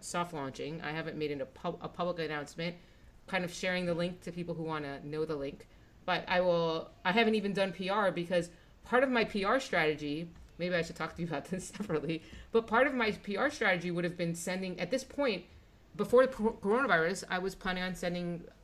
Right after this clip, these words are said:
um, you know, care packages of the, of samples to the media. And when I got the virus, I obviously had to kind of put that on hold. I've been helping my community and I've been helping, uh, I've been trying to get through it myself. And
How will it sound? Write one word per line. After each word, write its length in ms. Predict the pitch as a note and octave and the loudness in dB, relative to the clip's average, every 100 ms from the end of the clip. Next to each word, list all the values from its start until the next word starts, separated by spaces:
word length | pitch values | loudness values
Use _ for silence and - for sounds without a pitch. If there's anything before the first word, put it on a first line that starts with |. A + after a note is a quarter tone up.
| - | -10
um, 320 | D#3+ D3 C#3+ - - - - - - - | -6 -6 -8 -10 -20 -20 -20 -20 -20 -6
you 80 | F#3+ | -2
know, 80 | F#3+ | 0
care 220 | G3 G#3+ | 2 4
packages 480 | E3 D3+ C#3+ D3 - | 4 2 0 -4 -2
of 280 | D#3 D3 | -6 -4
the, 120 | C#3+ C#3 C3+ | -4 -4 -4
of 160 | - C3+ | -8 -8
samples 480 | - - C#3+ C#3+ - - | -6 -4 -4 -8 -8 -8
to 260 | D#3 C#3+ - - - - | -6 -6 -10 -18 -20 -8
the 80 | D#3+ | 0
media. 440 | F3 A3 D#3 A#2 - - - - - | 2 2 -2 -6 -14 -20 -20 -14 -4
And 400 | D#3 D3+ D3+ E3+ | -2 -2 -4 -2
when 140 | E3+ | -2
I 60 | D#3+ | 2
got 160 | F3 | 2
the 60 | F3 | 2
virus, 600 | E3 E3 C#3+ - - - - - - | 2 2 0 -4 -6 -10 -14 -20 -4
I 760 | D#3+ D#3+ D#3 D3+ D3+ D3 D3 - - - - | 2 2 2 0 -2 -2 -4 -6 -12 -4 0
obviously 380 | F3+ F3 F3 | 0 0 -4
had 160 | D#3+ E3 | -2 -4
to 160 | D3+ D3+ - | -4 -8 -8
kind 180 | F3 | -4
of 80 | E3+ | -4
put 140 | E3+ E3+ | -4 -2
that 160 | D3+ | -2
on 80 | D3+ | -2
hold. 320 | C#3 D3+ E3+ | -4 -2 -2
I've 100 | D#3 | -2
been 80 | C#3+ | -4
helping 320 | C#3+ D#3 D3+ | -6 -6 -4
my 120 | D3+ | -4
community 680 | C#3+ D#3 D3 C#3+ C#3 C#3+ C#3+ | -6 -8 -6 -6 -6 -6 -8
and 140 | C#3+ C#3 | -8 -8
I've 140 | C#3 | -8
been 100 | C#3+ | -10
helping, 480 | D3 - C#3+ C#3+ C#3 - - - - | -10 -8 -6 -8 -10 -18 -20 -20 -8
uh, 140 | C#3+ | -6
I've 140 | C#3+ D3 | -2 -2
been 100 | D3 | -2
trying 300 | - D3+ D3 | -2 -2 -4
to 120 | D#3 | -6
get 240 | C#3+ - | -6 -6
through 140 | - D3+ | -8 -8
it 60 | |
myself. 420 | C#3 C#3 A3 G#3+ - | -8 -4 -2 -2 -2
And 240 | D3 C#3+ | -4 -4